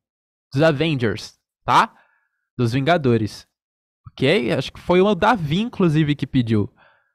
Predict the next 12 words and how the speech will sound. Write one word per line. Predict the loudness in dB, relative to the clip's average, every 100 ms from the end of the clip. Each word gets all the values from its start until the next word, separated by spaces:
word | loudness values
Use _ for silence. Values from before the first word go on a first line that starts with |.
| _ _ _ _ _ _ _ _ _ _ _ _ _ _ -6
Exatamente, | 0 0 2 0 0 0 2
Ellie. | 2
Agora | 2 2 2
é |
o | 2
free | -2 -2
time, | 0 2 0 0
é |
o | 0
momento | 0 0 -4 -4
que | -2
eu | 0 0 -2